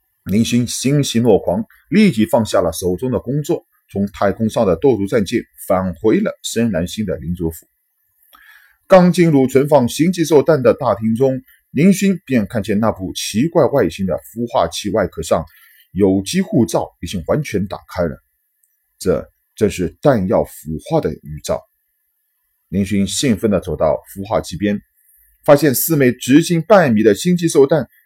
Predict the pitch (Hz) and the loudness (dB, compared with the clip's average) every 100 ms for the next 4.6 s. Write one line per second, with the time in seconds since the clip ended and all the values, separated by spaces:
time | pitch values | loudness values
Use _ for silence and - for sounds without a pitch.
0 | - 110 113 92 - - 165 180 175 87 | -4 -2 0 0 -2 -6 -2 0 -2 -4
1 | - 85 - 53 _ _ _ _ _ _ | -6 -8 -8 -10 _ _ _ _ _ _
2 | - 165 180 175 - - 175 156 160 123 | 0 4 4 2 -4 0 2 6 4 6
3 | 180 135 - 202 165 135 107 - 147 131 | 4 2 0 0 2 6 4 2 -4 0
4 | 127 101 131 113 107 | 0 0 0 0 0